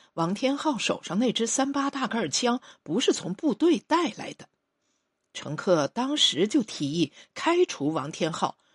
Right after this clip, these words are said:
让支部成员表态。欢迎会瞬间变成了研讨会，大家都去看邱平安。乘客问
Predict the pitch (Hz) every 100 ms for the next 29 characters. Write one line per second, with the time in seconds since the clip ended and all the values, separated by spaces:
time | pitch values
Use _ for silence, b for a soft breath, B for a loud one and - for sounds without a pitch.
0 | _ 160 147 - 208 185 - 156 220 190
1 | 214 - - - 185 - _ _ _ _
2 | _ _ _ _ 254 269 233 143 196 294
3 | 220 139 b - - 175 123 185 185 190
4 | 226 175 - 151 156 151 139 196 - -
5 | - - 139 _ _ _ _ _ _ -
6 | 156 175 175 170 - 285 302 - 160 -
7 | 180 143 135 - 240 - 139 - 226 240
8 | _ _ _ _ _ _ _ _ - 135
9 | - 190 165 -